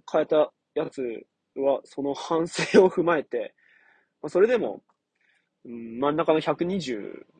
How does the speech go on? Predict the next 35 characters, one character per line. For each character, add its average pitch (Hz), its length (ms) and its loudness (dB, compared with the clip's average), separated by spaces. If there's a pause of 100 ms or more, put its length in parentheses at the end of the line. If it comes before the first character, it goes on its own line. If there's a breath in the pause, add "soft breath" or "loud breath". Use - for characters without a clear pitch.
(340)
八 - 260 -4 (380)
と - 100 -6
か 120 120 0
な 107 80 -4
ん 101 60 -14
で 98 40 -18
す - 60 -20
け 127 80 -6
ど、 110 260 -4 (1040 loud breath)
ま 202 160 8
あ 170 60 6
全 170 180 2
然 233 200 -2
違 247 120 4
い - 20 4
ま 285 100 0
す - 100 0
よ 139 80 2
ね。 123 100 -4
な 127 400 0
ん 127 80 -12
か 127 100 -6
も 123 100 -8
う 123 40 -6
今 143 160 -2
ま 180 140 4
で、 113 340 2
そ 113 140 -18
の、 113 680 -10
ス - 120 -20
ト 160 80 0
レ 165 100 2
ー 160 40 2
ジ 156 380 0
の 156 300 0